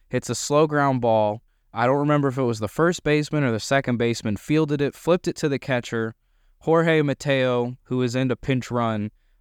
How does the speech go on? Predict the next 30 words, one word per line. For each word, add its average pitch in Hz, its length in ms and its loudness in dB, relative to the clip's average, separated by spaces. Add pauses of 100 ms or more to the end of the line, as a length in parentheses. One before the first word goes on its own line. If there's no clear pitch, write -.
(220)
slides 147 540 0
in 117 340 -2
barely 143 460 2
in 110 100 -2
time. 104 320 -2
It's 110 140 -4
a 139 40 -4
close 151 320 0
play. 110 360 -2 (280)
My 156 240 4
first 175 640 -2 (300)
inclination 143 920 -2
from, 127 400 0
uh, 107 360 0
from 120 200 -4
seeing 139 360 -2
it 123 80 0
live 120 400 2
was 131 100 0
that 113 160 2
he 110 80 2
was 98 160 -2
out. 90 320 -2 (420)
And 113 120 -2
then 123 120 0
they 113 360 2
show 147 260 2
the 143 80 0
replay 131 420 0
immediately. 117 720 0